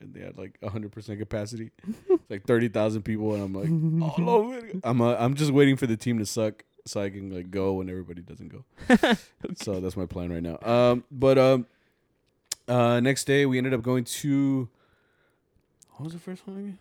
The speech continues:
Speaker 2: First one.
Speaker 1: Oh, we had that backyard gig. Uh, we played for this old lady. It was kinda cool.
Speaker 2: Oh, yeah.
Speaker 1: It wasn't even, like, a party. It was literally, like,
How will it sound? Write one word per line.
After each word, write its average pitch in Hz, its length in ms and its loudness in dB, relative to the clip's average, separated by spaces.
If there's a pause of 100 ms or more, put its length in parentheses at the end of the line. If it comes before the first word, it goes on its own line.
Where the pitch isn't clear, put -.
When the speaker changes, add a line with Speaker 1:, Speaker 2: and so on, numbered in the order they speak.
(120)
Speaker 2:
First 143 320 -16
one. 160 280 -18 (920)
Speaker 1:
Oh, 151 140 8
we 147 140 8
had 147 160 4
that 127 160 2
backyard 120 480 -4
gig. 131 340 -8 (200)
Uh, 110 280 0
we 110 80 0
played 117 260 0
for 120 60 -6
this 113 200 -6
old 110 200 -10
lady. 110 480 -6 (240)
It - 40 -12
was 127 120 -8
kinda 117 220 -4
cool. 107 460 -2 (200)
Speaker 2:
Oh, 147 160 -10
yeah. 143 200 -8
Speaker 1:
It 135 60 0
wasn't 170 220 4
even, 196 160 2
like, 165 140 0
a 123 60 -2
party. 135 300 -4
It 127 40 -4
was 120 100 -8
literally, 135 400 2
like, 107 220 2